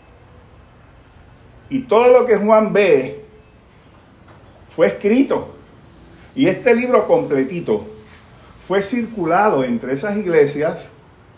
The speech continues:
desde Éfeso hasta Esmirna, y fue leído.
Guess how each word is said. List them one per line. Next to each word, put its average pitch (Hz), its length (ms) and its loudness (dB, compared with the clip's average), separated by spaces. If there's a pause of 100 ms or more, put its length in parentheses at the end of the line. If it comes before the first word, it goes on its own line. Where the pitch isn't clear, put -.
(100)
desde 120 360 -4
Éfeso 170 380 -4
hasta 196 220 -6
Esmirna, 170 680 -2 (240)
y 127 80 -6
fue 160 220 0
leído. 175 480 2